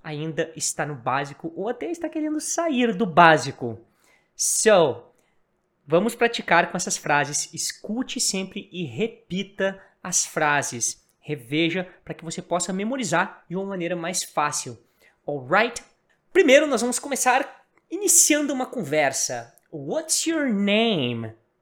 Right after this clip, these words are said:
Qual é o seu nome? What's your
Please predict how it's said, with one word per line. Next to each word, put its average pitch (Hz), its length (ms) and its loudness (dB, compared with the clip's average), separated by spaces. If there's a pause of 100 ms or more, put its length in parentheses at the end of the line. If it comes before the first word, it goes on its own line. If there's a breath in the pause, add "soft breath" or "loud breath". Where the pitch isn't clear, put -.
(120)
Qual 196 240 -2
é 156 80 2
o 160 40 2
seu 226 220 -2
nome? 214 500 -2
What's 156 880 0 (400)
your 139 760 0